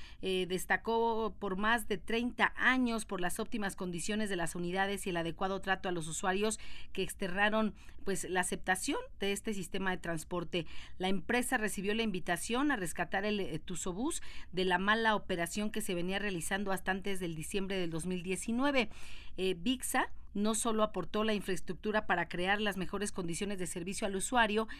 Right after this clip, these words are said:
sino también unidades, el talento y experiencia de sus recursos humanos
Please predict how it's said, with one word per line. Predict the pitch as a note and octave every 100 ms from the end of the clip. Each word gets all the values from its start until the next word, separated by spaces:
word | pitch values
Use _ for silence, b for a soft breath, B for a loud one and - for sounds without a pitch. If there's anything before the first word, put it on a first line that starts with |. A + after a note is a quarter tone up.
| B
sino | - G#3+ G3
también | G3 G3+ A3+ C4
unidades, | - G3+ F#3+ G#3 E4 C#4 B3+ - b b
el | F3
talento | D#3+ F#3 G#3+ G#3+
y | A3
experiencia | F3 - F#3+ G#3 G#3+ A3
de | F3+
sus | D#3 D#3
recursos | E3 - F#3+ G#3 G#3+
humanos | G3+ F#3+ G#3+ B3